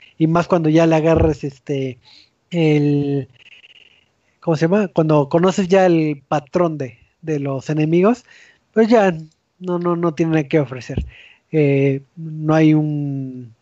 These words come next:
modo multiplayer, eh, ahora sí que no hay mucho, mucha tela de dónde cortar de este, de este título, así que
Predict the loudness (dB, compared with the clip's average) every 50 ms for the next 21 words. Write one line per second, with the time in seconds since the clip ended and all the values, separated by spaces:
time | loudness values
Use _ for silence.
0 | _ _ -6 -4 -2 0 0 -2 -2 -4 -8 -10 -8 -4 0 2 4 4 4 4
1 | 4 2 0 0 0 0 -2 -2 -6 -8 -12 -14 _ _ _ _ _ _ _ _
2 | -12 -8 -4 -2 -2 -2 0 0 0 -2 -2 -2 -4 -6 -8 -12 -16 _ _ _
3 | _ _ _ _ _ _ _ _ _ _ -12 -10 -10 -8 -4 -2 0 2 2 2
4 | 0 0 -2 0 2 2 2 2 2 0 -2 -2 -2 0 0 0 0 -2 _ _
5 | _ _ _ _ _ _ _ _ _ _ -8 -4 -2 -2 0 0 0 0 2 2
6 | 2 4 4 2 0 0 -2 -4 -6 -8 -8 -6 -4 -2 -2 -2 -4 -6 -6 -6
7 | -6 -6 -6 -8 _ _ _ _ _ _ _ _ _ _ _ _ _ _ _ _
8 | _ _ -10 -6 -2 0 0 2 2 2 2 0 0 -2 -4 -4 -4 -4 -4 -6
9 | -6 -6 -6 -6 -4 -4 -2 0 2 2 2 0